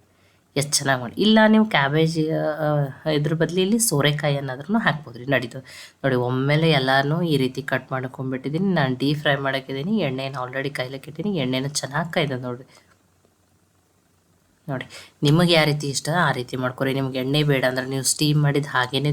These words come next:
ತಿನ್ಬೋದು. ಸ್ವಲ್ಪ ಎಣ್ಣೆ ನಡೀತದೆ ಅಂದ್ರೆ ಶಾಲೋ ಫ್ರೈ ಮಾಡಿಬಿಟ್ಟು ತಿನ್ಬೋದು ರೀ. ನೋಡಿ, ಆ ಅಕ್ಕಿ ಹಿಟ್ಟು ಹಾಕಿರ್ತೀವಲ್ಲ, ತುಂಬ ಕ್ರಿಸ್ಪಿಯಾಗಿ ಎಣ್ಣೆನೂ ಹೊಡ್ಕೊಳ್ಳೋದು ತುಂಬ ಚೆನ್ನಾಗಿ ಬರ್ತಾವೆ ಇವು.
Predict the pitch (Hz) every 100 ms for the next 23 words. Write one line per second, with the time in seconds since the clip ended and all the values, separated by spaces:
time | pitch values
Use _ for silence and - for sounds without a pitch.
0 | 147 147 147 165 214 196 220 226 175 156
1 | 147 143 131 139 131 139 156 - 156 143
2 | 147 139 131 127 127 127 160 233 226 151
3 | 123 120 - - - _ - _ _ _
4 | _ - _ _ _ _ - _ _ _
5 | _ _ _ _ _ _ _ _ - 127
6 | - 139 135 - - 151 147 131 - 139
7 | - 147 196 - 139 143 160 165 135 -
8 | - 151 143 165 165 135 139 151 143 -
9 | 135 135 185 226 233 160 143 127 127 127
10 | 120 123